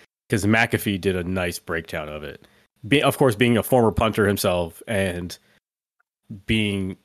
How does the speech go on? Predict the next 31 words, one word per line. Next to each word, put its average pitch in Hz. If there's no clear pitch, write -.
just -
a 101
very 87
hilarious 87
and, 82
you 98
know, 76
entertaining 101
individual 95
that 95
Pat 98
McAfee 87
is, 101
he 98
did 90
a 87
great 87
job 82
of 82
breaking 92
it 87
all 82
down. 87
I 95
highly 92
suggest 87
looking 87
that 76
up. 73
But 85
man, 104